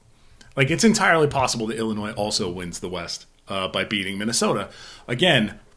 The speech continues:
so, whole bunch of fun there at noon.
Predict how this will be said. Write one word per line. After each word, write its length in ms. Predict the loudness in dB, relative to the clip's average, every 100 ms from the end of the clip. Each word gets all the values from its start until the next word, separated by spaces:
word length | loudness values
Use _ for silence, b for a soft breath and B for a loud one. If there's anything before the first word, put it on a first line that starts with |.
| -6 -2 B B B B B -20 -20 B B B B
so, 400 | 6 6 6 -2
whole 240 | -8 0 4
bunch 220 | 6 4
of 100 | 2
fun 240 | 0 -2
there 320 | 0 -2 -2 -2
at 200 | -2 0
noon. 340 | 2 0 -2